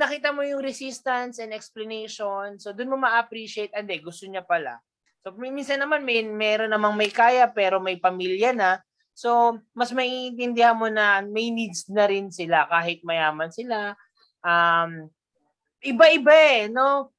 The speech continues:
May merong mayaman kasi na may pamilya na. So, the, the,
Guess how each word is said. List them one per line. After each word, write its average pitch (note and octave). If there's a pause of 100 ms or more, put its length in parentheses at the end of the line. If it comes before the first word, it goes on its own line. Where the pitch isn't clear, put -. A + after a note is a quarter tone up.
May C#4+
merong D4
mayaman C4+
kasi C4
na B3+
may A3
pamilya A3
na. G3+ (140)
So, B3
the, B3 (180)
the, G#3+